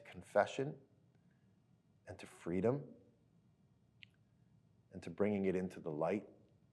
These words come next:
so it can be dealt with. But, but how do I do that? How, wh-, what are some practical things? There's just a few things. One of the things, when, when I deal with my sin,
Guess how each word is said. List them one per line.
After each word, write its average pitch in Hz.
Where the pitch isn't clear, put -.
so -
it 80
can 80
be 80
dealt 82
with. 82
But, 123
but 123
how 127
do 135
I 113
do 95
that? 90
How, 107
wh-, 104
what 117
are 123
some 117
practical 95
things? 90
There's 113
just -
a 98
few 104
things. 92
One 113
of 117
the 117
things, 117
when, 117
when 113
I 113
deal 123
with 127
my 117
sin, 107